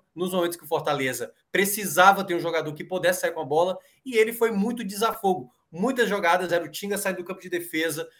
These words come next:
sabe, fazendo algo diferente, cavando falta lá na frente. Pra mim, ele foi muito bem na partida, só perde pra mim pelo Lucas Lima, porque foi um jogador mais criativo, né, o Lucas Lima. E o outro vai o Crispim. O Crispim é um cara que, até na, na jogada do primeiro gol,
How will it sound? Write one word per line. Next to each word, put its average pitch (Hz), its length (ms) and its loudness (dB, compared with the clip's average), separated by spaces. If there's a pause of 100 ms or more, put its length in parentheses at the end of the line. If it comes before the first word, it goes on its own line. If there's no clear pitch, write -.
(180)
sabe, 190 280 4
fazendo 208 440 2
algo 214 160 2
diferente, 175 400 -4
cavando 202 400 2
falta 196 400 4
lá 175 140 2
na 156 100 -2
frente. 160 460 -6 (260)
Pra 196 120 -2
mim, 202 120 0
ele 202 100 0
foi 208 220 0
muito 220 340 0
bem 180 160 -2
na 190 100 0
partida, 180 600 -2 (240)
só 180 200 0
perde 175 260 2
pra 185 100 -6
mim 175 140 0
pelo 180 220 -4
Lucas 185 220 -2
Lima, 185 220 -2
porque 208 240 -2
foi 208 120 -2
um 196 40 0
jogador 196 260 0
mais 190 200 0
criativo, 196 440 -2
né, 120 100 -8
o 123 40 -6
Lucas 131 220 -10
Lima. 113 260 -12 (240)
E 208 100 -2
o 240 60 2
outro 220 220 6
vai 233 80 2
o 226 80 0
Crispim. 190 640 -4 (480)
O 143 120 -12
Crispim 202 380 -2
é 233 40 6
um 233 100 2
cara 170 280 4
que, 151 340 -8 (500)
até 180 280 4
na, 170 300 2
na 147 160 -2
jogada 139 380 2
do 135 120 -8
primeiro 143 340 -4
gol, 135 320 -4